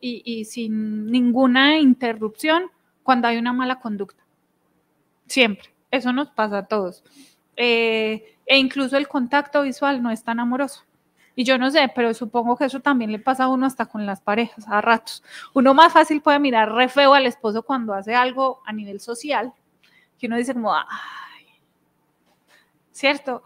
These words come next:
Que mirar lo bonito cuando hace algo bonito a nivel social. Entonces, con los hijos, con todos, eso nos pasa mucho a los seres humanos. Tenemos una capacidad de, de reconocer más nuestros errores y los errores del otro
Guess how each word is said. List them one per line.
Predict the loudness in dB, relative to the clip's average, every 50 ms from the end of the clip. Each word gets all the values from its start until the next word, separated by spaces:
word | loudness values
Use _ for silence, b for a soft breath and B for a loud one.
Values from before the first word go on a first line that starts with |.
| b b b _ -6
Que | 0 2 4 4 4 2 -2 -4 -2
mirar | -2 0 0 2 2 2 0 0
lo | 0 -2 0
bonito | 0 0 0 -2 -4 -6 -6 -8 -8 -6
cuando | -6 -6 -6 -6 -6
hace | -6 -6 -6 -6 -4
algo | -2 0 0 0 -2 -2 -4 -4
bonito | -4 -4 -6 -4 -4 -2 -4 -4 -6 -8 -12 -14 -14 _ _ -8
a | -4 -2
nivel | -2 0 0 -2 -2 -6
social. | -8 -12 -12 -8 -8 -8 -8 -8 -10 _ _ _ _ _ _ _ -6
Entonces, | 0 2 2 2 2 0
con | -4 -2 -2 0
los | 0 -2 -2 0
hijos, | -2 -2 -2 0 -2 -4 -4 -4
con | -6 -6 -2 2
todos, | 2 2 2 2 0 -2 -4
eso | -6 -8 -8 -8
nos | -10 -10 -12
pasa | _ -12 -12 -10 -8 -6
mucho | -6 -6 -6 -6 -6
a |
los | -6 -6 -6
seres | -6 -4 -4 -4 -4 -4
humanos. | -2 0 2 2 0 0 -4 -6 B B B B B B
Tenemos | -2 0 2 2 2 0 0
una | 2 2 2 2 2
capacidad | 0 -2 -2 -4 -6 -12 -10 -8 -4 0 2 2 2 2
de, | 2 2 0 -2 -4 -8 -18 -20 -20 -20 _ _ _ _ -6
de | 0 2 2 2
reconocer | 2 0 -2 -2 -4 -4 -2 -2 -2 -2 -2 -2 0
más | 2 2 0 0 0 0
nuestros | 0 0 0 -2 -4 -8 -8 -6 -4 -4
errores | -4 -4 -2 -2 0 0 -2 -2 -4
y | -4
los | -2 -2 -2 -2
errores | -2 -2 -2 -2 -2 -2 -2 -2
del | 0 0 2
otro | 0 0 0 0 0 0 0